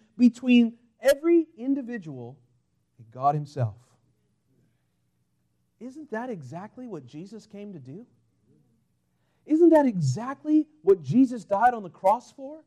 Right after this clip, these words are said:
To build a bridge between you and God.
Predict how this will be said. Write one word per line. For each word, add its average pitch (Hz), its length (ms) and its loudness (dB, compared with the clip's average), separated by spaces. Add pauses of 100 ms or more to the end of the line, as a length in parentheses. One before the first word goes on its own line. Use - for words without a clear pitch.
(360)
To 220 100 4
build 262 560 4
a 208 80 4
bridge 202 600 2
between 180 540 -14
you 262 520 2 (480)
and 139 200 -18
God. 123 420 -8